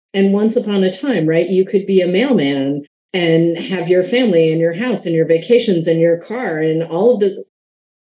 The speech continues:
You didn't have to have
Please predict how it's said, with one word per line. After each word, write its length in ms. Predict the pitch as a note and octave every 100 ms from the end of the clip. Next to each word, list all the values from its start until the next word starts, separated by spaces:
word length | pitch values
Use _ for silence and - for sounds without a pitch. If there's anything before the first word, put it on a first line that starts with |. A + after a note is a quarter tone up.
| _ _ _ -
You 300 | A3 A3 G3
didn't 380 | A3 B3 A#3 -
have 320 | - G#3 -
to 100 | -
have 680 | - G3+ A3 D#3+ C#3+ C#3+